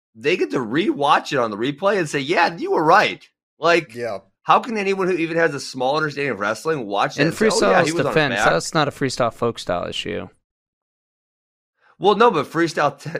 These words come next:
Speaker 1: tends to have these,
Speaker 3: Well, you
Speaker 1: uh,
Speaker 3: have your issue with the
Speaker 1: really bad
Speaker 3: referees.
Speaker 1: calls.
Speaker 3: Not freestyle's
Speaker 1: Um,
Speaker 3: product.
Speaker 1: well,
Speaker 2: No.
Speaker 1: yeah, Cr-,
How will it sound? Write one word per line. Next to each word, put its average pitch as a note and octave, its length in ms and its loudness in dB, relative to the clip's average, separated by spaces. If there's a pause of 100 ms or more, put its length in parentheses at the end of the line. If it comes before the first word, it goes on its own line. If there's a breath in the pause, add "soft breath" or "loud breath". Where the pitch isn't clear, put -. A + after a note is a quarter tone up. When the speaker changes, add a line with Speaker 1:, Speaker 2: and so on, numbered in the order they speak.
Speaker 1:
tends C#3 320 -4
to A2+ 80 -6
have G2+ 300 -6
these, F#2+ 440 -12
Speaker 3:
Well, - 120 -2
you C3+ 80 0
Speaker 1:
uh, G3+ 80 0
Speaker 3:
have A3 100 -2
your F#3 100 0
issue E3 200 -2
with D3 100 2
the B2+ 80 0
Speaker 1:
really B2+ 160 2
bad G2+ 80 -2
Speaker 3:
referees. - 460 -4 (100)
Speaker 1:
calls. E2 340 -4 (320)
Speaker 3:
Not C3+ 300 0
freestyle's A2 800 -2
Speaker 1:
Um, C#3 340 6 (160)
Speaker 3:
product. C#3+ 360 0
Speaker 1:
well, E3 580 4 (320)
Speaker 2:
No. G#2+ 640 -10
Speaker 1:
yeah, B2 300 -4
Cr-, D3 320 -14